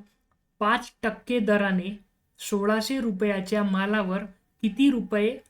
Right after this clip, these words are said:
विक्री कर आकारला जाईल? बघा मित्रांनो, हा प्रश्न आहे, याचा अर्थ काय आहे? हा आपला रिअल लाईफ म्हणजे day to day लाईफ मधला हा उपयोगाचा प्रश्न आहे. एखादी वस्तू आहे जिची किंमत आहे मित्रांनो सोळाशे रुपये, ठीक आहे?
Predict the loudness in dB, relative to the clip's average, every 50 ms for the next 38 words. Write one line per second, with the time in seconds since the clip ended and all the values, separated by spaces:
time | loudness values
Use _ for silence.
0 | _ _ _ 0 2 2 2 2 0 -2 2 4 4 4 4 2 0 0 0 0
1 | -2 -8 _ _ -12 -12 -8 -6 -4 -2 0 0 0 0 0 -2 -4 -6 -8 -14
2 | _ _ _ _ _ _ _ _ 2 2 4 4 4 4 2 2 2 2 0 0
3 | 0 0 0 0 0 0 -2 0 0 -2 0 0 0 0 0 -2 -2 -2 -2 0
4 | 0 0 0 -2 -4 -8 -10 -10 -8 -8 -8 -6 -4 -4 -2 -2 -2 0 2 2
5 | 2 2 2 2 2 2 2 4 2 2 2 2 2 4 4 2 2 0 0 0
6 | 2 2 2 0 0 -2 -2 -2 0 0 0 0 -2 -2 -2 -4 -6 -6 -10 -16
7 | _ _ _ _ -8 -4 -4 -2 2 2 2 4 4 2 2 2 0 -2 -2 -2
8 | -2 -4 -4 -4 -4 -6 -8 -10 -14 -20 -20 _ _ _ _ _ _ _ _ _
9 | 2 2 2 2 -2 -2 0 0 0 2 2 0 0 -2 -4 -2 -2 -2 -2 -2
10 | -2 -2 -2 -2 -4 -4 0 2 4 4 4 4 2 0 0 2 0 2 0 0
11 | -2 0 -2 -2 -4 -2 -2 -2 -2 -2 -2 -4 -4 -4 -6 -6 -6 -8 -8 -12
12 | -16 _ _ _ _ _ _ _ _ -6 -4 -4 -4 -6